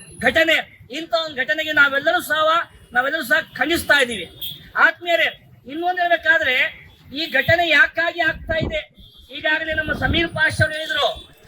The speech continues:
ಅಂದ್ರೆ ಯಾವಾಗ ಚುನಾವಣೆಗಳು ಬರ್ತಾವೆ ಇಂಥ ಘಟನೆಗಳು ನಾವು ನೋಡ್ಲಿಕ್ಕೆ ಸಾಧ್ಯ ಆಗ್ತದೆ.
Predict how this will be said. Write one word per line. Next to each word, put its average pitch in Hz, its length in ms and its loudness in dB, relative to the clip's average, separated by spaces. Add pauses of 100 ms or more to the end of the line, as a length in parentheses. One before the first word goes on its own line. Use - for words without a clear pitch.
(100)
ಅಂದ್ರೆ 311 540 2 (200)
ಯಾವಾಗ 320 480 4 (180)
ಚುನಾವಣೆಗಳು 330 680 -2
ಬರ್ತಾವೆ 320 920 2
ಇಂಥ 311 280 -8 (220)
ಘಟನೆಗಳು 302 360 -6
ನಾವು 302 200 -4
ನೋಡ್ಲಿಕ್ಕೆ 277 340 -4
ಸಾಧ್ಯ 262 380 4
ಆಗ್ತದೆ. 240 340 0